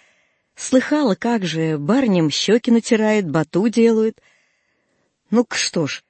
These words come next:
что не богат живут. А кто теперь богат-то живёт? Сыт, одет, обуты,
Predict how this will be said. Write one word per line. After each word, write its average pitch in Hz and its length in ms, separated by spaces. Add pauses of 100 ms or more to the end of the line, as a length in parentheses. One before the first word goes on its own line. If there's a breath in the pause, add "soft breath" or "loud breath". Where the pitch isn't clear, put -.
что - 240
не 156 120
богат 160 320
живут. 151 460 (680)
А - 140
кто - 240
теперь 247 280
богат-то 233 540
живёт? 180 480 (640)
Сыт, - 400
одет, 160 400
обуты, 175 840